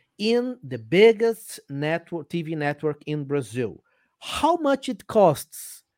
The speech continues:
to have, um, uh, an ad in that T V network? These are the things that we are trying to, because one vape is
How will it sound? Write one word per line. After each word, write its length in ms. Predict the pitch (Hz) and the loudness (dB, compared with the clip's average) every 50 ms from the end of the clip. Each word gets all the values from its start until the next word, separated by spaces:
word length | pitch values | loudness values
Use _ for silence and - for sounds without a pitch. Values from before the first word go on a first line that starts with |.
| _ _ _ _ _ _ _ | _ _ _ _ _ _ _
to 180 | - - 175 170 | -2 0 0 2
have, 480 | 156 165 151 143 135 123 - - - - _ _ _ _ | 2 2 2 2 0 -2 -6 -12 -20 -20 _ _ _ _
um, 340 | 120 123 135 139 139 139 139 139 - | -16 -12 -10 -10 -8 -10 -10 -10 -10
uh, 340 | 135 139 135 131 135 135 - | -8 -6 -6 -6 -6 -6 -6
an 220 | - 143 147 151 151 | -6 -4 -2 0 0
ad 340 | 151 143 127 120 117 - - - _ _ _ _ _ _ _ _ _ _ | 2 0 0 -2 -6 -12 -20 -20 _ _ _ _ _ _ _ _ _ _
in 380 | 175 180 175 160 147 139 120 - _ _ - | -2 -2 0 -2 -2 -6 -8 -10 _ _ -12
that 340 | 123 123 135 127 120 - - - | -6 -4 -4 -4 -4 -8 -12 -10
T 160 | - 131 123 | -8 -8 -6
V 160 | 110 123 120 | -6 -8 -10
network? 800 | 117 113 110 107 - - _ - - - - _ - - - _ _ _ _ _ _ _ _ _ _ _ _ _ _ _ _ _ | -8 -8 -10 -10 -12 -14 _ -20 -20 -20 -20 _ -20 -20 -20 _ _ _ _ _ _ _ _ _ _ _ _ _ _ _ _ _
These 520 | 139 131 139 220 254 277 285 277 214 220 | -6 0 2 4 6 6 6 6 6 8
are 160 | 226 220 226 | 8 8 8
the 160 | 220 208 220 196 | 8 6 2 0
things 400 | - - 196 190 196 196 - - | 0 0 -2 0 0 -4 -4 -2
that 200 | 190 175 180 170 | 0 0 0 0
we 300 | 165 165 170 170 175 170 | -4 -4 -4 -2 -2 -2
are 120 | 170 170 | -2 -4
trying 500 | 170 - - 165 151 147 143 143 147 143 | -6 -6 -6 -4 -4 -4 -4 -6 -6 -8
to, 500 | 143 - - 147 143 143 139 135 131 135 - - | -12 -10 -10 -8 -6 -6 -6 -8 -10 -14 -14 -16
because 320 | 160 - 240 240 226 - _ _ _ | -6 -4 -4 -4 -4 -6 _ _ _
one 280 | 147 180 247 285 294 | 2 4 4 4 4
vape 280 | 220 202 233 254 247 - | 2 2 0 2 2 0
is 180 | 208 185 196 | -2 -2 -4